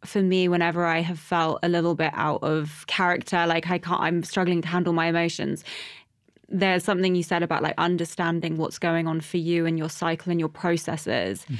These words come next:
Speaker 1: to be able to adjust that behavior and be like, "This actually isn't about this, it's about what happened to me years ago, and it's okay."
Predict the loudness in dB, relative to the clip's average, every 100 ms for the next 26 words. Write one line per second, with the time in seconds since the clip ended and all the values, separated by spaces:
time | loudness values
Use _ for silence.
0 | -8 -10 -4 2 2 2 2 0 0 0
1 | 2 -2 -2 -2 -2 -4 -4 -2 -2 0
2 | 0 0 -2 -2 -2 0 0 -2 -4 0
3 | 0 0 0 0 2 -2 0 0 0 -2
4 | -2 0 0 -2 -6 -4 -2 -2 0 -2
5 | -2 -4 -2 -4 -2 -4 -2 0 2 0
6 | 0 -2 0 2 2 0 -2 -4 0 0
7 | 0 -2 2 2 2 0